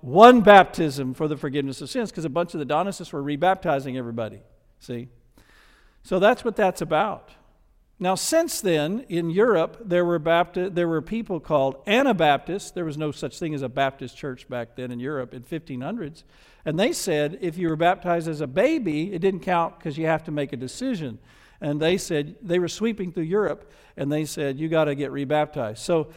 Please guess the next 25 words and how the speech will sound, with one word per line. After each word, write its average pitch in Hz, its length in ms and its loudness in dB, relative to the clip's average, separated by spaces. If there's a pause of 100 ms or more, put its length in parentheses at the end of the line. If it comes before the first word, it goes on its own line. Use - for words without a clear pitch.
(160)
it 202 100 2
actually, 220 400 4
the 165 100 -2
phrase 180 600 0
in 170 180 -4
the 156 100 -4
creed 170 600 -2
had 160 240 0
new 262 260 4
significance, 160 920 -4 (180)
although 165 360 4
it 147 40 -2
was 143 120 -4
written 143 340 -6 (260)
older, 214 580 6 (300)
for 185 200 2
Christians 196 640 0 (100)
in 175 220 -4
the, 147 200 -2 (340)
in 175 160 -2
the 147 200 -4 (180)
Catholic 160 400 -2
and 120 120 -10
Protestant 208 520 -2
faith 156 320 -2